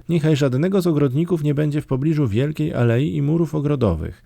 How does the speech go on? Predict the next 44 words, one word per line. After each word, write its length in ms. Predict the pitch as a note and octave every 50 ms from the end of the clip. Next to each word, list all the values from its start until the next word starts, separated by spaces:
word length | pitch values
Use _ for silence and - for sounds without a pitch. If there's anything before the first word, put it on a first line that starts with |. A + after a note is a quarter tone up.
| _ -
Niech 200 | F#2+ G#2 G2+ -
mi 80 | G#2 G2+
się 180 | - C3 C3
żaden 440 | A#2 A2+ B2 C3+ C3+ E3 F3 F3+ D#3+
z 60 | C3+
nich 280 | A#2+ A#2+ C3 D#3 D3 -
pokazać 480 | - D#3+ D3 - F#2+ F#2 G2 A2+ A2+ -
tam 180 | F#2 F2 G2
nie 120 | A2 C3 C#3+
waży. 380 | E3 F3 C3+ F#2+ E2+ D#2+ - - - - _ _ _ _ -
Wyjadę 360 | G2 B2+ E3+ G3 G3+ G3 F#3
około 320 | E3 - - F3 D#3+ D#3 C3+
drugiej 380 | A2 A#2 D3 E3 D#3 E3+ E3
po 100 | C#3+ C#3+ C3
południu, 480 | - A2+ G#2 A2 G#2 F#2+ A2 C3+ D3 -
a 100 | - D#3+
im 200 | G3 G#3 G3+ E3+
wolno 320 | D3 E3 F3+ F3+ F3+ F3+ E3
będzie 300 | D3+ E3 D3+ C#3+ D#3+ C#3
wrócić 400 | B2+ C3+ C#3+ B2+ - D3+ B2 A#2+
do 120 | A#2+ B2+
zajęcia 420 | A#2+ D3 C3+ A#2+ B2 A#2+ - C#3
dopiero 320 | C3+ C#3 - - D3 D#3+ D3+
wtedy, 380 | - - D#3 E3 D#3+ F3 E3+ E3+ - -
gdy 140 | D#3 F3 D#3
dam 180 | E3 E3+ E3+
odpowiednie 500 | E3 D#3 - D#3 C#3 A#2+ G#2 G#2+ A2+ B2
polecenie”. 580 | C3 C#3+ D#3 E3 - - E2 F2 F2+ G2 A#2+ A#2 - _ - - - -
„Wedle 440 | E2+ E2+ F2+ F2 E2+ D#2+ E2+ G2 G#2+
rozkazu, 480 | B2 D3 C3 - - F#3 G3 E3+ E3 A2
ser”, 320 | - - D2 C#2 - - - - _ _ _ _ _ -
odparł 440 | G3+ F3+ - - D#3 D#3 D3+ B2
pan 300 | A2+ - F2 D#2+ D#2+ D#2+
Boach 400 | D#2+ A2+ C#3+ D#3+ D#3+ D3 B2+ - -
z 140 | E3 A#2 A#2+
widoczną 440 | B2+ D3+ D3+ F3+ E3+ - - C3+ A#2
ulgą, 480 | A#2 - C3 C#3 D#3 C#3+ D3+ E3+ E3+
że 180 | C#3+ C3+ D3 A#2+
dęby 340 | F2+ G#2 A2+ A#2+ A#2+ C3+ C3
zostaną 440 | A#2+ G#2+ G2+ - F2+ F2+ G2+ G2 F#2
nienaruszone, 760 | F#2 G2+ B2 C#3+ D3+ D#3 C#3 - - A#2+ A#2 A#2+ A#2+ B2 G#2
a 80 | F#2+ G2
sady 440 | - - A#2+ B2+ A#2 A2+ A#2 A#2 -
niezmienione. 800 | - G2+ B2+ C#3+ C#3 C3 C3 B2+ A#2 G2+ F2 E2 D#2 D#2 D#2 -